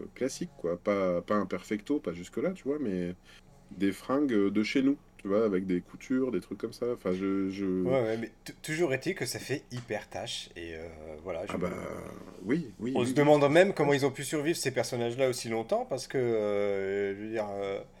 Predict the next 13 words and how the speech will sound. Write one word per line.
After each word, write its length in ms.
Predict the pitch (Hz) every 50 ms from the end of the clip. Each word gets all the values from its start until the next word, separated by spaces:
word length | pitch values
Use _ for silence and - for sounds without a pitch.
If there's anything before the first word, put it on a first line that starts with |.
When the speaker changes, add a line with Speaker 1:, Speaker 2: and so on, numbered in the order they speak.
| - - - - - - - - - - -
Speaker 2:
euh, 520 | - - - 147 131 123 113 104 104 113 120
là, 180 | 135 143 151
là, 180 | 143 147 160 160
on 80 | 151 135
voit 160 | 131 139 135
bien 120 | 151 160
que 140 | - - 135
n-, 300 | 123 123 127 120 117 117 120 113
dans, 480 | 117 110 110 107 104 104 101 101 101 98
dans, 160 | 107 110 110
dans 140 | 104 120 123
Star 280 | 120 - 127 117 120
Wars 160 | 127 127 131